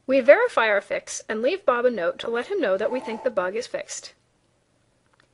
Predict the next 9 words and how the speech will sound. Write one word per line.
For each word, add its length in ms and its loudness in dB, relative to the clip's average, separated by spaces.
Code 220 6
Collaborator 540 2
now 300 2
invites 420 0
Bob 380 -2
back 180 -2
to 140 -10
the 80 -2
review. 400 -4